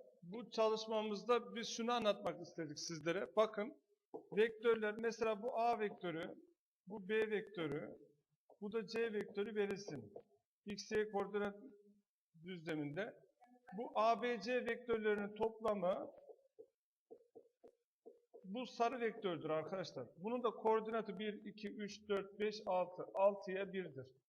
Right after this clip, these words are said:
Şey, sıfırdır, pardon. Yani ben burada şunu demek istiyorum. Vektörler böyle peş peşe, peş peşe eklenir. Birinin başlangıç noktası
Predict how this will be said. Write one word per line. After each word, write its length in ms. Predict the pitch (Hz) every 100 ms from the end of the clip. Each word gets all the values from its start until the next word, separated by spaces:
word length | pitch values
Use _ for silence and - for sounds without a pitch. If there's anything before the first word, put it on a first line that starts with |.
| -
Şey, 240 | - 151
sıfırdır, 540 | - 196 180 143 139
pardon. 340 | 151 151 135 120 - _ _ - - _ _ -
Yani 280 | 208 226 220 - - - -
ben 240 | 220 240
burada 200 | 220 240
şunu 240 | 240 247 226
demek 240 | 220 170
istiyorum. 440 | - 175 147 131 - - _ _ _ _ 196
Vektörler 680 | 180 240 233 262 247 240
böyle 180 | 269 226
peş 240 | 233 262 262
peşe, 260 | 233 226
peş 200 | 226 254
peşe 220 | - 202 208
eklenir. 640 | 220 220 233 240 226 262 - - - _ _ _
Birinin 360 | 220 247 240 226
başlangıç 580 | 233 233 247 240 240 240
noktası 720 | 220 208 202 190 202 247